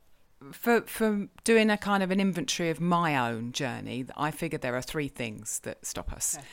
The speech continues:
Speaker 1: And the first one <clears throat> is the biggest one, and it's money.
Speaker 2: Right.
Speaker 1: And people think that shopping outside supermarket is more expensive.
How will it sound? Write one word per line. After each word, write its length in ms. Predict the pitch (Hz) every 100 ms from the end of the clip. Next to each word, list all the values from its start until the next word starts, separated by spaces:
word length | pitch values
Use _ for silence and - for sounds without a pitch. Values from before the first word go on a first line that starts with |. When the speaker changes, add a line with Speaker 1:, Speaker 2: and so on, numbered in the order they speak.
| - - -
Speaker 1:
And 360 | 160 151 151
the 160 | - 165
first 340 | - 214 202
one 280 | - 135 147 -
<clears throat> 440 | - 269 226 -
is 200 | - 160
the 60 | 165
biggest 280 | 160 - -
one, 220 | 151 208 - - -
and 180 | 170 147
it's 180 | 143 -
money. 260 | 135 120 139
Speaker 2:
Right. 160 | 135 _ _ _ _ _ - - -
Speaker 1:
And 360 | 160 156 151 -
people 240 | - 240 214
think 360 | - 175 - 135
that 160 | 139
shopping 360 | - 151 - 131
outside 420 | 143 - 139 131
supermarket 560 | - 127 131 123 - -
is 120 | -
more 140 | 123
expensive. 580 | 120 - 123 - 120 -